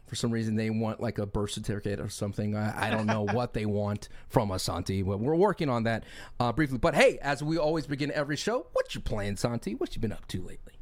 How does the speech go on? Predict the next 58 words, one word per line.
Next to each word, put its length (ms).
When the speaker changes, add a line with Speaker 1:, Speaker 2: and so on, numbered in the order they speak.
Speaker 2:
Dude, 160
I'm, 240
first 320
of 80
all, 120
I'm 100
still 260
lost 380
in 80
the 80
sauce 400
of 120
Call 220
of 100
Duty, 320
all 100
right? 300
Speaker 1:
Oh, 60
Speaker 2:
Call 160
Speaker 1:
Lord. 120
Speaker 2:
of 40
Duty 220
is 100
still, 380
Speaker 1:
The 80
Speaker 2:
has 120
Speaker 1:
classic. 300
Speaker 2:
its 100
grimy, 380
yeah, 160
yeah, 0
yeah, 40
it 80
still 180
has 200
its 160
cr-, 340
grimy 600
little 200
fingers 480
in 240
me. 220
Uh, 280
so, 140
yeah, 180
I'm 100
still 440
on 200
my 160
way 220
to 80
First 340
Prestige 640
in 140
Call 240
of 100
Duty 220
four. 520